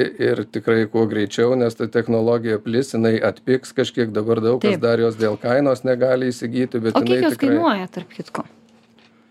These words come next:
Speaker 1: Nežinau, ar žmona klausys.
Speaker 2: <laughs> Išjunkit dabar radiją trumpam, <laughs> po dviejų minučių vėl
Speaker 1: Bet
Speaker 2: leisim jum.
Speaker 1: šiaip, nu, dabar gal kažkiek jau atpigo, bet taip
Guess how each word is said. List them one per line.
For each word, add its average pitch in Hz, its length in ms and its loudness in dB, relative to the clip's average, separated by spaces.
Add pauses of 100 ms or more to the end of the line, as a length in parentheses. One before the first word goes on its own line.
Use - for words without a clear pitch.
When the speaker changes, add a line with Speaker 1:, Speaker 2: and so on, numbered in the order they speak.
(540)
Speaker 1:
Nežinau, 123 520 4
ar 127 140 4
žmona 120 340 0
klausys. 135 640 -2
Speaker 2:
<laughs> 254 40 0 (1120)
Išjunkit 285 680 0
dabar 214 260 0
radiją 226 460 2
trumpam, 277 500 0 (140)
<laughs> 254 160 0
po 254 100 0
dviejų 233 320 0
minučių 220 460 0
vėl 202 200 0
Speaker 1:
Bet 143 100 2
Speaker 2:
leisim 185 280 -2
jum. 180 220 0
Speaker 1:
šiaip, 151 640 -2
nu, 143 180 2
dabar 147 320 2
gal 147 180 2
kažkiek 151 440 -2
jau 143 140 2
atpigo, 135 540 2
bet 113 280 0
taip 135 240 2